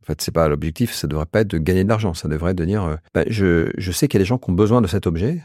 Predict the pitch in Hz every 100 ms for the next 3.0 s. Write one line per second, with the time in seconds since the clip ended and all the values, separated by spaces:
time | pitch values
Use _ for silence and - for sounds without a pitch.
0 | - 101 107 90 85 85 78 - 156 _
1 | _ - 92 - - - - - - 82
2 | 87 85 90 92 82 82 76 104 131 -